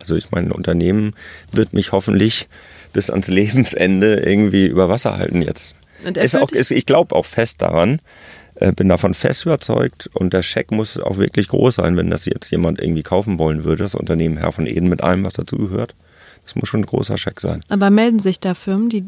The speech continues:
Speaker 2: Herr von Eden kaufen
Speaker 1: In
Speaker 2: wollen?
Speaker 1: der Insolvenz kaum, kommen die Aasgeier angeflogen. Ja klar, die wollen dir dann helfen. Und da habe ich zu Wolfgang gefahren.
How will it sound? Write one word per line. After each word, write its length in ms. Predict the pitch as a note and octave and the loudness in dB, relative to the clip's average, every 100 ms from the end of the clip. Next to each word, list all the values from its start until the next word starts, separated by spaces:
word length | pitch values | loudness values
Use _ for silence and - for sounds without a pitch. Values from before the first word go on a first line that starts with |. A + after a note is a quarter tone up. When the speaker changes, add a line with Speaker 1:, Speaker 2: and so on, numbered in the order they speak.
| - | -6
Speaker 2:
Herr 160 | G3 G3 | -6 -4
von 120 | F3+ | -6
Eden 160 | F3+ | -4
kaufen 260 | F3+ F#3 F#3 | -4 -4 0
Speaker 1:
In 100 | G#2 | 4
Speaker 2:
wollen? 180 | G#2 G2+ | 4 6
Speaker 1:
der 120 | F#2 - | 4 4
Insolvenz 680 | F#2+ F#2+ F2+ G#2 E3+ - | 4 4 4 4 2 -4
kaum, 340 | - G#2 A2 G#2 | -4 0 0 0
kommen 300 | - G#2 F#2+ | 0 2 2
die 100 | F2 | 2
Aasgeier 580 | D#2+ E2 - F2 D#2+ | 2 0 0 0 2
angeflogen. 540 | - F2 E2 - D#2+ D#2+ | 2 0 0 0 -2 2
Ja 140 | D#2+ | 0
klar, 240 | - F2+ F2+ | 0 -2 0
die 160 | D#2 | 0
wollen 140 | E2 F2+ | 0 2
dir 120 | F2 | 0
dann 120 | E2 | 0
helfen. 400 | D#2+ G2 G2+ D2 | -2 -2 -2 -2
Und 80 | D#2 | -2
da 80 | D#2+ | -2
habe 160 | F#2+ | -2
ich 100 | F2+ | -4
zu 140 | - F2 | -4 0
Wolfgang 400 | G#2 C3 - F#2 | 0 0 -4 -4
gefahren. 420 | - F2 G#2 | -4 -2 -2